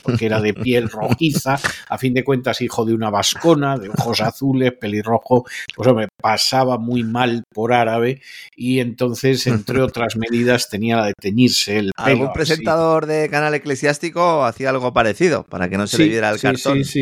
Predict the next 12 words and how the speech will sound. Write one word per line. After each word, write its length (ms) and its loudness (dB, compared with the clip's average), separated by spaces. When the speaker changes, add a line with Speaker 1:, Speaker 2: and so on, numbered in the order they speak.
Speaker 2:
hay 80 -4
Speaker 1:
sí, 100 0
Speaker 2:
que 60 -2
Speaker 1:
sí, 80 0
Speaker 2:
decirlo 360 -2
Speaker 1:
sí, 100 0
Speaker 2:
también. 160 -2
Speaker 1:
efectivamente. 880 0
Speaker 2:
Sí. 320 -2
Speaker 1:
Y 140 -2
entonces, 560 0
pues, 280 0